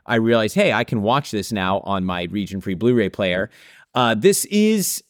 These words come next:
maybe the first traditional kung fu movie I've ever watched. Uh, I've talked about that before, too. I,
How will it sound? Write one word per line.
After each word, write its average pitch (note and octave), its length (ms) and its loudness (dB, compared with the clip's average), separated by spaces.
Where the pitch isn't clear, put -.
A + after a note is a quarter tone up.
maybe E3+ 520 2
the F3 140 0
first - 560 -2
traditional D#3 400 -4
kung D#3+ 220 -4
fu F3+ 120 -2
movie E3+ 300 0
I've C3+ 240 0
ever D3 240 2
watched. C#3 560 0
Uh, G#2+ 220 4
I've A2 120 0
talked A#2+ 240 0
about A#2+ 120 2
that A2+ 140 0
before, G#2+ 260 -2
too. C#3+ 300 2
I, F#2 240 0